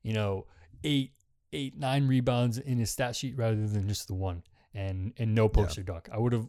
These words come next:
Speaker 1: much rather have seen that. Obviously, the poster was nice for razzle dazzle, the nice highlight reel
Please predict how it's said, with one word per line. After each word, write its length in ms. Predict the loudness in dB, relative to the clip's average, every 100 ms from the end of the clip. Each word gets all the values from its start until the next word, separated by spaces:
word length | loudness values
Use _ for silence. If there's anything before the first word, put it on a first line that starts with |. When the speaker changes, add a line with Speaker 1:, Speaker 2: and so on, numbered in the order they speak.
| -10
Speaker 1:
much 340 | -4 2 2 2
rather 180 | 2 2
have 120 | 0
seen 220 | -2 -2
that. 320 | -2 -4 -8 _ _ _ _
Obviously, 300 | -6 -4 -2
the 100 | 0
poster 400 | 4 4 2 0
was 200 | 0 0
nice 260 | 2 0 0
for 140 | -2
razzle 300 | 2 2 2
dazzle, 400 | 2 2 2 0
the 120 | 0 0
nice 240 | 0 -2
highlight 360 | -2 -2 -2 -2
reel 440 | 0 2 2 -2